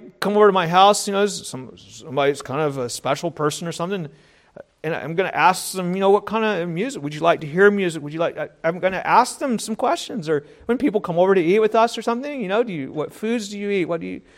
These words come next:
we, we want to know. He, he warns us in places like Deuteronomy twelve not to look at how the other people worship their gods and then say, "I'll worship God like they do. That's a great way to worship God."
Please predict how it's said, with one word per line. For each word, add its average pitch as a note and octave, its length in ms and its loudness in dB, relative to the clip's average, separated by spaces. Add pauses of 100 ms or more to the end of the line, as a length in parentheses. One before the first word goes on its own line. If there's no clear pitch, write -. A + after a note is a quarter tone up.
(200)
we, E3+ 140 -8
we G3+ 160 2
want G3 220 4
to F3+ 80 -6
know. A#3 360 6 (400)
He, G#3+ 360 -4
he A3 260 -4
warns A#3 560 4
us G3 180 2
in F#3 80 -4
places G#3+ 380 -2
like D3 180 2
Deuteronomy G#3+ 540 0
twelve B3+ 460 2 (380)
not A3 320 4
to G3 80 -4
look A#3 320 2
at - 160 0
how F#3 580 2 (520)
the F3 160 -2
other F#3+ 220 2
people G3+ 380 -4
worship F3+ 520 -2
their D3+ 240 -4
gods D#3 880 -4 (160)
and D#3 100 -8
then E3 140 -6
say, E3 200 -4
"I'll G#3 200 2
worship G#3 340 0
God D4 300 4
like C4 220 2
they F4+ 160 2
do. A3+ 160 2
That's C#4+ 240 2
a B3+ 60 -6
great F3 300 -2
way C#3+ 180 -2
to C3+ 100 -6
worship C3 320 -6
God." G#3 320 -2